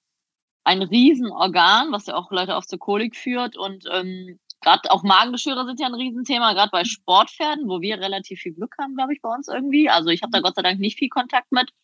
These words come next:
Speaker 1: Und dann, äh, was wir halt leider immer wieder regelmäßig haben, wir sind ja ein großer Betrieb, wir füttern auch Heulage, grad in den
Speaker 2: Mhm.
Speaker 1: offenen Stellen, weil das gut zu lagern ist.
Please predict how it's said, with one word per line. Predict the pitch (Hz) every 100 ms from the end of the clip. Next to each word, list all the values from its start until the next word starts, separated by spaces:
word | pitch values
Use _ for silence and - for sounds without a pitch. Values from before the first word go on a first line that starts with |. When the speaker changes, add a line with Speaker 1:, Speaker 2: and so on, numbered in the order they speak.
| _ _ _ _ -
Speaker 1:
Und | 185 185
dann, | 202 196
äh, | 185
was | 202 202
wir | 269 349
halt | 233 214
leider | - 185 196 214 190 165
immer | 220 214
wieder | 196 196
regelmäßig | 185 190 185 -
haben, | 196
wir | 208
sind | 208
ja | 226
ein |
großer | 180 202 190
Betrieb, | 180 - 254
wir | 208
füttern | 180 - 196
auch | 170 -
Heulage, | 165 160 170 220 254
grad | 185 180
in | 180
den |
Speaker 2:
Mhm. | 160
Speaker 1:
offenen | 196 240 -
Stellen, | 226 233 254 233
weil | 180
das | 165 -
gut | 214
zu | -
lagern | 180 175 196 220
ist. | 247 -